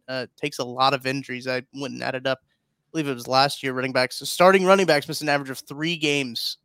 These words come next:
uh, last year. So, eh, you're gonna have, you're gonna have a lot of running backs missing games, so why don't have a lot of running backs on your roster? I think that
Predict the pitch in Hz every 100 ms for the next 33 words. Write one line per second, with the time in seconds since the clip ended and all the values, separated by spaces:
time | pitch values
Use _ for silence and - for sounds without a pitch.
0 | _ - 123 117 107 - - - - 127
1 | 113 _ _ - - - 98 170 196 208
2 | 180 170 143 - 160 175 185 170 147 135
3 | 131 151 160 143 147 147 135 127 - 143
4 | 139 151 131 135 240 233 220 - _ _
5 | _ _ - 180 151 160 175 143 156 156
6 | 143 135 139 131 131 127 120 - 113 101
7 | 104 - - - - 139 139 131 131 127